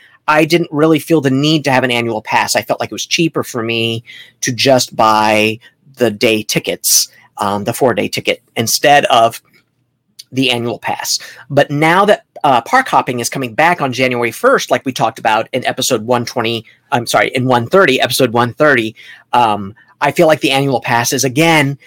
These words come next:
going to be worth the purchase, uh, to be able to,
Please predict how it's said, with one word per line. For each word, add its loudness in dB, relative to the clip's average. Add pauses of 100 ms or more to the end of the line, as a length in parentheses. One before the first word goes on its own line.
(200)
going 2
to -6
be 0
worth 0
the -6
purchase, -4 (220)
uh, -8
to -8
be 0
able 0
to, -4